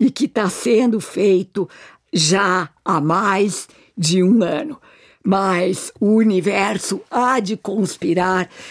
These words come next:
pra que a gente traga, proporcione pros brasileiros uma, um evento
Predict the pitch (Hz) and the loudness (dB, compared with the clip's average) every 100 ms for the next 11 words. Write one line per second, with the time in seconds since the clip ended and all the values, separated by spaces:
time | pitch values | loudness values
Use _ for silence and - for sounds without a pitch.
0 | - - 180 - 160 147 170 185 170 - | -12 -4 -2 0 0 2 2 2 0 -2
1 | - _ 220 196 208 202 185 160 _ - | -6 _ -2 0 0 -2 -6 -10 _ -20
2 | - _ - 233 208 - 190 151 - 220 | -20 _ 0 0 0 -2 -2 -2 -2 2
3 | 220 233 226 208 147 - - _ _ - | 2 2 2 0 -4 -10 -20 _ _ 0
4 | 190 196 185 123 175 196 185 185 175 165 | 2 2 2 0 -2 0 0 -2 -2 0
5 | 214 220 240 220 226 202 - - 330 214 | 2 2 2 2 -2 -4 -8 -6 0 2
6 | 214 196 190 180 175 165 165 _ _ _ | 4 4 2 0 0 -2 -6 _ _ _
7 | - 220 190 175 131 175 180 175 175 - | 0 2 2 0 0 0 0 0 -2 -6